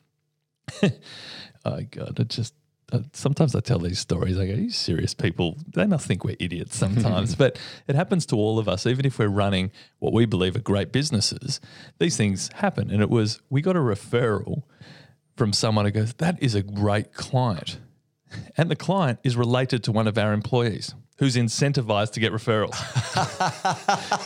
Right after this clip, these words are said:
Speaker 1: So, <laughs> so, so,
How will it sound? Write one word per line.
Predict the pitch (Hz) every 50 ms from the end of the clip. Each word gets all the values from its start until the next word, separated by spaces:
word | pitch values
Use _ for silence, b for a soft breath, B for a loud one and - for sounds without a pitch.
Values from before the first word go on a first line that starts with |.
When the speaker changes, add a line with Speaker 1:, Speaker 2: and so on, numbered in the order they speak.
| -
Speaker 1:
So, | 202 196 185
<laughs> | - - - - - - - 190 - - - 554 523 - - - - - 180 190 - - - - - - - - 160 -
so, | - - - - 156 220 175 - - - 214 - - - - - - - - - - - - - - - 240 175 - - B B B B B B
so, | B B -